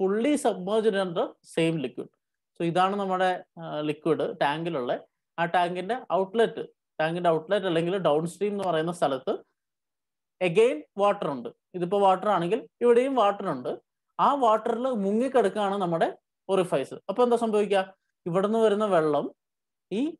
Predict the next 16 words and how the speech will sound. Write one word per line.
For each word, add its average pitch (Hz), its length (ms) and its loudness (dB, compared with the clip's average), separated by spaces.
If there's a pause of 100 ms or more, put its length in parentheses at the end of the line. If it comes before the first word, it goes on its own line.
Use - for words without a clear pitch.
മുങ്ങിക്കിടക്കുന്ന 196 580 0
വെള്ളത്തിലോട്ടാണ് 170 600 -2
ഡിസ്ചാർജ് 165 420 -2
ചെയ്യുന്നത്, 165 220 -10
അറ്റ്മോസ്ഫിയറിലോട്ട് 170 680 -4
ആയിരിക്കില്ല. 156 420 -2 (420)
അങ്ങനെ 202 200 0
ഫുൾ 247 380 2
ആയിട്ട് 175 440 -2 (360)
ഔട്ട്ലെറ്റിലുള്ള 202 880 2
ലിക്വിഡിലോട്ടാണ് 185 1120 0 (140)
നമ്മുടെ 151 480 0 (340)
orifice-ിൽ 170 420 0
നിന്ന് 185 160 -4
ഡിസ്ചാർജ് 170 500 -2
നടക്കുന്നെങ്കിൽ 151 680 -6